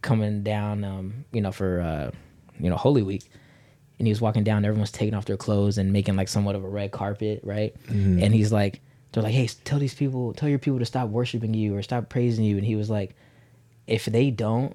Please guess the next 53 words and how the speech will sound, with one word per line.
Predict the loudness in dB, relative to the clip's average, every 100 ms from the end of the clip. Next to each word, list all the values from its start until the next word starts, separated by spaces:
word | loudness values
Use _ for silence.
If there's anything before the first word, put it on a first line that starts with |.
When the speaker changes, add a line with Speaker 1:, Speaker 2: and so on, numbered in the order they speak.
| -6
Speaker 1:
like, | -6 -6 -8
these | 0 2 2
rocks | 0 0 0 0 -8 -16 -16 -14
will | -10 -10
cry | -8 -8 -2
Speaker 2:
Will | 0
Speaker 1:
out | 0
Speaker 2:
cry | 0
Speaker 1:
and | 2 2
worship | 0 -2
Speaker 2:
out. | -4
Speaker 1:
to | -8
me. | -8 -6
Speaker 2:
Yeah. | 0 2
Speaker 1:
Like, | 2 0
they | 0 0 0
know | 0 -2 -4
who | -4 -6 -6
I | -8
am." | -8 -8 -10 -6
Speaker 2:
Yeah. | -2 0 2 2
Speaker 1:
And | 4
I | 4
was | 2
just | 0
like, | -2 -2
"Man, | -2 0 2 4 2 0 -4 -6 -2
like, | 0
that's | 2 2 2
a |
really | -2 -2 0 0 0 -4 -12 _ _ _ -4
big, | 2 4 2 4
that's | 4
a | 6
huge | 4 2 4
point | 2 4
to | 2
make, | 2 0 0
'cause | 0 0 -2 -14 -20 -20 _ _ _ _ _
creation | 0 4 4 4 2
can't | 2 2
help | 0 -2
but |
worship | -6 -6 -6 -8
me." | -10 -14 -12
Speaker 2:
Exactly. | -6 -2 0 0
Speaker 1:
And | 2
I | 2
could | 6 4 6
force | 2 2 0
it | -2
right | -2 -2
now. | -4 -6